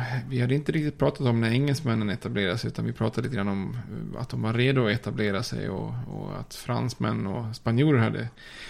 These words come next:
varit och känt lite grann på Nordamerika. Och nu tänkte vi att vi skulle etablera då de här engelska kolonierna, de första kolonierna, och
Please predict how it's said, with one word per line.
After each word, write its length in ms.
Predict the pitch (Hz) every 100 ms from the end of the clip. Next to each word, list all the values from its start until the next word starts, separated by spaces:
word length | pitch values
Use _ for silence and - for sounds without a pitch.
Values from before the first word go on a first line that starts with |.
| - -
varit 320 | - 120 117 117
och 60 |
känt 240 | - 113 113
lite 180 | 123
grann 160 | 113 113
på 80 | 113
Nordamerika. 680 | 110 113 113 92 117 - - - - -
Och 280 | 123 123 143
nu 100 | 170
tänkte 340 | 180 170 170
vi 80 | 143
att 120 | 139
vi 40 |
skulle 260 | - - 127 -
etablera 640 | 127 - 131 170 185 135
då 180 | 110 117
de 120 | 113
här 220 | 117 113 - - - - - - -
engelska 460 | 131 170 143 113 123
kolonierna, 640 | - 117 120 196 143 104
de 140 | - -
första 260 | 120 -
kolonierna, 640 | 123 117 113 123 113 113 110
och 300 | 107 107